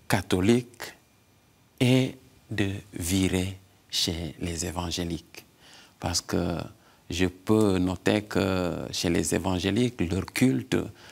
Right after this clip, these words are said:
c'est vraiment, euh, très bouillonnant, c'est très mouvementé. Pour quelqu'un qui aime que, euh,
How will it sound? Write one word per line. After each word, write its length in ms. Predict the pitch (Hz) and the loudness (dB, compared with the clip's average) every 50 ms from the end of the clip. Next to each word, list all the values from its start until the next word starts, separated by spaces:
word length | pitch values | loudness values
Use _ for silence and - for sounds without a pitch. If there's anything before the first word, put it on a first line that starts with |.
| - - | -10 -4
c'est 200 | - - 95 92 | -2 0 0 0
vraiment, 760 | 85 - 110 110 110 107 110 113 110 107 104 98 95 95 98 - - - - - - - - - - | 2 2 2 2 2 2 2 0 0 0 -2 -4 -6 -8 -10 -14 -20 -20 -20 -20 -20 -18 -10 -6 -4
euh, 580 | 92 92 92 92 90 90 90 87 90 - - - - - - - - - - | -2 -2 0 -2 -2 -2 -2 -4 -4 -6 -6 -8 -8 -10 -12 -14 -16 -6 -2
très 720 | - - 123 120 117 110 107 104 104 101 95 95 - - - - - - _ - - | 2 4 4 6 4 4 2 2 0 -2 -2 -4 -6 -8 -10 -14 -18 -20 _ -18 -10
bouillonnant, 1120 | - 98 92 - 117 127 131 127 120 113 101 95 107 127 135 127 127 123 120 120 123 120 110 | -10 -8 4 6 8 10 10 8 8 6 4 4 4 2 2 0 -2 -2 -4 -4 -4 -2 -2
c'est 320 | - - 101 95 90 - | 0 0 0 -2 -4 -6
très 180 | - - - - - 113 | -8 -8 -8 -8 -8 -12
mouvementé. 920 | 107 95 87 113 143 147 135 120 113 107 101 98 92 - 98 110 120 127 127 - - - - - - - - - - _ - | -6 2 6 8 8 8 8 8 6 4 2 0 -2 0 0 0 0 -2 -6 -12 -18 -20 -20 -20 -20 -20 -20 -20 -20 _ -4
Pour 220 | - 110 107 95 | 0 0 0 2
quelqu'un 460 | - - 98 92 - - 101 104 98 | 2 2 0 0 0 0 0 0 0
qui 180 | 95 - - 104 | 0 0 -2 0
aime 240 | 95 104 107 101 98 | 0 2 0 -2 -2
que, 400 | 101 - 107 101 92 98 95 92 - - - - - - - - - _ - - - | 0 0 2 2 2 0 -2 -6 -8 -14 -20 -20 -20 -20 -20 -20 -20 _ -10 -6 -4
euh, 180 | - - - | -2 -2 -2